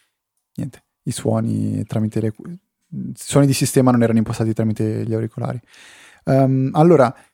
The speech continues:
che cosa sono le novità di Tweetbot? So-, eh, sono innanzitutto la versione per iPad e poi la cosa che salta all'occhio più di tutto, più di tutte le altre è questa Activity Tab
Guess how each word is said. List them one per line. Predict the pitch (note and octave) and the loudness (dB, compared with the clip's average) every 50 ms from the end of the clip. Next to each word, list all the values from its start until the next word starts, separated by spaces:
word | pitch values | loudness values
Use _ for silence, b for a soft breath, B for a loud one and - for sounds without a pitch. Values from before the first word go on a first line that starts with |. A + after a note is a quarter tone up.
| _ _ _ | _ _ _
che | _ - F#3 F#3 | _ 2 2 2
cosa | F#3 - - F#3 F3+ D#3 E3 | 2 4 4 4 6 6 2
sono | D3 - - D#3 D#3+ D#3+ D#3+ | 0 2 2 4 4 4 4
le | D3+ C#3 | 4 4
novità | C#3 C#3 C3 C3 A#2+ D3 C#3+ D3 | 4 4 2 2 4 4 2 4
di | C#3 C#3 C3+ C3 B2 | 2 2 2 2 2
Tweetbot? | - C3+ C3 B2+ - C3+ C3 C3+ C3 - - - D3 | 2 0 -2 -2 0 2 2 2 2 0 0 -2 -2
So-, | D3 - - - - | 0 -2 -6 -8 -6
eh, | - B2+ A#2 A2+ A#2+ A#2+ B2 B2 B2+ B2 | -4 -2 -2 -2 -2 -2 -4 -4 -6 -6
sono | A#2 - - C3 B2+ B2+ B2 B2 B2 B2 B2 B2 B2 B2+ | -6 -8 -6 -6 -4 -2 -2 -2 -4 -4 -4 -6 -6 -6
innanzitutto | B2+ C3 C3 B2+ C3 B2+ - C3+ C3+ C#3 C3 C3+ | -6 -4 -2 0 0 0 0 -2 -2 0 2 4
la | B2+ | 4
versione | A#2+ B2 A#2 - - B2 B2 | 4 2 0 0 0 0 0
per | A2+ - B2 A#2+ | 2 2 2 2
iPad | C3+ C#3+ D3 - - D3+ D3+ C#3+ D#3+ E3 - _ _ _ _ _ _ b b b b b b b _ | 4 2 2 2 0 -2 -2 -2 -6 -8 -8 _ _ _ _ _ _ b b b b b b b _
e | - D3+ D3 C#3+ | 0 0 0 0
poi | C3+ - E3 D#3+ D#3+ | 2 4 4 6 6
la | D#3 C#3+ C#3 C3 | 6 4 4 4
cosa | - - C#3+ C#3 D3 | 4 2 4 4 4
che | C3+ C#3 | 2 2
salta | - D3 C3+ C3 - | 0 0 0 2 2
all'occhio | C3+ C3 C3 C3 - - - C#3 C3+ C3+ C3+ - _ _ _ _ _ _ | 4 4 4 4 2 0 2 4 4 4 2 0 _ _ _ _ _ _
più | - - C#3+ | -6 -4 -2
di | C#3 C#3+ | -2 -2
tutto, | - D#3+ D3+ - _ _ - D3+ D3 D3 - - | -2 -2 -2 -2 _ _ 2 4 4 4 2 0
più | - C#3+ | 0 0
di | D3 | 0
tutte | C#3+ D3+ D3 - - C#3+ | 0 0 -4 -2 2 4
le | C#3+ | 4
altre | C#3 C#3 C#3+ - D3 D3+ D3+ | 4 4 4 2 0 0 0
è | - D#3+ C3+ C3 C3 | 2 2 2 2 2
questa | - - B2 - - C3 B2+ B2+ C3 | 0 -2 -2 0 0 2 2 0 0
Activity | - C#3 - - - - - C#3+ C3+ C3 C#3+ - - D3 C3+ C#3 - - _ | -4 -6 -8 -8 -6 -2 0 2 2 2 0 0 0 0 0 0 -2 -6 _
Tab | - B2 A#2 A#2 A#2 A#2 A2+ A#2+ B2 C3+ D3+ | 0 0 0 2 0 0 0 2 2 2 0